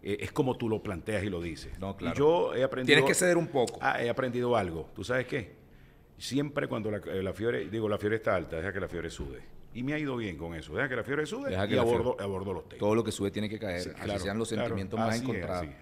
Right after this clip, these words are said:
Speaker 1: es, así es.
Speaker 2: Hermano, ¿cómo, cómo ves al país?
Speaker 1: Mira, con
Speaker 2: ¿Cómo sentiste esta, esta campaña que fueron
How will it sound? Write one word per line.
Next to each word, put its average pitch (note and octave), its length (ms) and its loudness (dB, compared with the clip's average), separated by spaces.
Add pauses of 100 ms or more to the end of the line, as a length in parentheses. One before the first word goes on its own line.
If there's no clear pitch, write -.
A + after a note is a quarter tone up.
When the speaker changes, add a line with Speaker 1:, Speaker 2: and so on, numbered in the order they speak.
(120)
Speaker 1:
es, D2+ 60 -12
así - 140 -16
es. - 580 -8
Speaker 2:
Hermano, B2 380 4
¿cómo, B2 420 2
cómo B2 280 0
ves C3+ 140 2
al C#3 120 -2
país? G#2 500 -6 (720)
Speaker 1:
Mira, A2 360 -2
con F2 480 -6
Speaker 2:
¿Cómo A#2+ 260 0
sentiste A#2+ 460 -2
esta, A2+ 320 -4
esta G#2 540 -6
campaña G2+ 640 -4
que F2+ 360 -6
fueron G2 300 -8